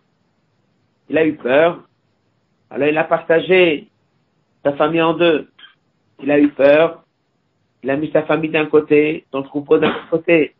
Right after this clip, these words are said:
Il a eu peur, il a prié. Donc en fait, on explique pourquoi quelqu'un fait quelque chose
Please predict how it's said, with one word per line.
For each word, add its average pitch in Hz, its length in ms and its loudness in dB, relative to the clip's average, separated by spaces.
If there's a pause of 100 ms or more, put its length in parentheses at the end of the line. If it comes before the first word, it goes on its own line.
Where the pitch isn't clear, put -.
(460)
Il 147 100 -2
a 156 80 4
eu 151 140 2
peur, 143 340 2
il 151 140 -2
a 147 60 -4
prié. 160 500 -2 (1040)
Donc 110 120 -12
en 135 120 -6
fait, 185 320 2
on 147 100 -8
explique - 500 -12
pourquoi 165 260 -6
quelqu'un 139 340 -8
fait 139 140 -10
quelque 147 180 -18
chose 185 400 0